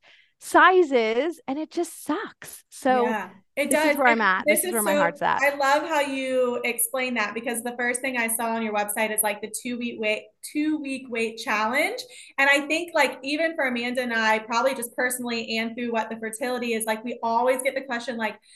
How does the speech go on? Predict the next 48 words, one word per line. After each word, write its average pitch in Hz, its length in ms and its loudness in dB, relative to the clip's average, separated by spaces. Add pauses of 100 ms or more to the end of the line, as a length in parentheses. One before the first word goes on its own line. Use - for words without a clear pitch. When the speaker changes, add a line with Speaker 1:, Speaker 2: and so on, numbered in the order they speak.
(380)
Speaker 2:
"What 320 180 4
do 359 60 10
you, 349 120 8
how 392 240 4
did - 120 4
you 359 120 4
handle 330 300 6
this? 262 260 4
Like, 302 120 -2
what 330 140 -2
do 349 80 2
you 349 140 2
do? 311 240 -2
What 294 120 6
do 320 80 0
you 302 220 0
do?" 311 260 6
And 262 160 2
so 302 80 -2
that's 277 200 4
such 302 160 2
a 311 100 4
helper 262 340 0
in 262 140 0
you, 254 140 -4
because 262 240 -2
it 294 120 -4
is 311 160 0
exhausting 226 760 -2
for 233 80 -6
you 233 200 -6
to 226 80 -2
just 226 280 -4
constantly 226 920 -4 (100)
share 240 520 4
how, 226 280 0
like, 220 240 -2
tools 277 380 0
and 226 160 -4
tips. 269 400 0
But 247 220 2 (180)
can - 180 0
you 285 140 -2
kinda 349 240 -2
talk 240 260 -2
about 240 500 0
that 214 360 0
piece 285 360 2